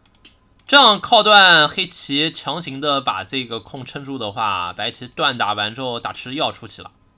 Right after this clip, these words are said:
黑棋这样颗子就连不回去了，再粘的话被白棋一气闷。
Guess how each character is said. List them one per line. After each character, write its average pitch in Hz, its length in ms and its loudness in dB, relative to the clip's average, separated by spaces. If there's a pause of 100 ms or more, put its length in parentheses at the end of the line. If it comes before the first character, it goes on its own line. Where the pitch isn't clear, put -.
(320)
黑 - 160 -10
棋 131 120 -10
这 160 100 -4
样 113 140 -4
颗 120 120 -14
子 101 140 -16
就 98 160 -16
连 98 160 -12
不 110 60 -20
回 98 100 -16
去 98 140 -18
了， - 60 -20 (120)
再 117 160 -6
粘 117 160 -6
的 117 80 -8
话 113 160 -4
被 110 100 -8
白 104 160 -8
棋 107 200 -10
一 - 20 -18
气 113 160 -12
闷。 101 180 -16